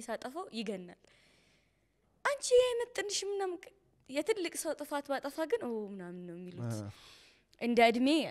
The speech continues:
Speaker 1: እንትን አላልኩም። ረጅሙ ህይወቴ ከወንድሞቼ ጋርና ከእናቴ ጋር ነውና እናቴም እንደ ትልቅ ሰው ነው የምታማክረኝ። እንደዚህ ብናረገው፣ እንዲህ ብናረግና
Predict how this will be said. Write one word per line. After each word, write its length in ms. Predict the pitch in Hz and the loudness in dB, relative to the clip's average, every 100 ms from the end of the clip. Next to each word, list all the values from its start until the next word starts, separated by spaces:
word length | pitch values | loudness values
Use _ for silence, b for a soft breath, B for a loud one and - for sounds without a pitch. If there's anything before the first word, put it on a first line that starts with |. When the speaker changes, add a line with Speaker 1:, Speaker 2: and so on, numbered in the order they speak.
| - | -4
Speaker 1:
እንትን 300 | 175 202 220 | -6 -8 -8
አላልኩም። 520 | 180 180 - - - 196 _ _ _ 50 50 57 - | -10 -12 -14 -18 -18 -18 _ _ _ -20 -20 -16 -8
ረጅሙ 440 | 208 196 196 233 226 208 190 185 | -6 -6 -6 -6 -6 -6 -8 -10
ህይወቴ 340 | 190 208 214 214 381 | -10 -8 -6 -6 -8
ከወንድሞቼ 600 | - 220 208 196 196 196 220 | -6 -6 -6 -6 -10 -8 -6
ጋርና 260 | 208 220 330 | -4 -2 -2
ከእናቴ 420 | 339 208 196 185 202 | -2 -4 -4 -6 -6
ጋር 160 | 190 190 | -4 -6
ነውና 240 | 190 247 - B B B - | -6 -8 -10 B B B -4
እናቴም 380 | 226 226 330 294 | -2 0 2 2
እንደ 140 | 214 | 0
ትልቅ 280 | 208 208 202 | -2 -4 -6
ሰው 140 | - 202 | -8 -8
ነው 80 | 185 | -8
የምታማክረኝ። 560 | 185 196 196 202 - | -8 -10 -10 -10 -8
እንደዚህ 280 | 240 214 196 | -6 -6 -6
ብናረገው፣ 460 | 226 240 233 226 226 | -6 -6 -6 -8 -8
እንዲህ 180 | 226 214 | -8 -8
ብናረግና 540 | 220 214 208 208 214 | -10 -10 -10 -10 -10